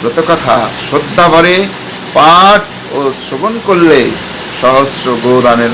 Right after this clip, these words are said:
ফল লাভ হয় এবং সর্বপাপ থেকে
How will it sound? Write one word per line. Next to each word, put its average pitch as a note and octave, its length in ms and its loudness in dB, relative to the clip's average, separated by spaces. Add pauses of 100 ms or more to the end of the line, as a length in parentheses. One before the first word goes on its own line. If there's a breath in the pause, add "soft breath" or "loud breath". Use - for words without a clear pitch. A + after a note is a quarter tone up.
(120)
ফল A#2 140 0 (100)
লাভ - 280 0
হয় - 260 0 (600)
এবং C3 400 2 (240)
সর্বপাপ A#2 640 0 (140)
থেকে F#3 440 0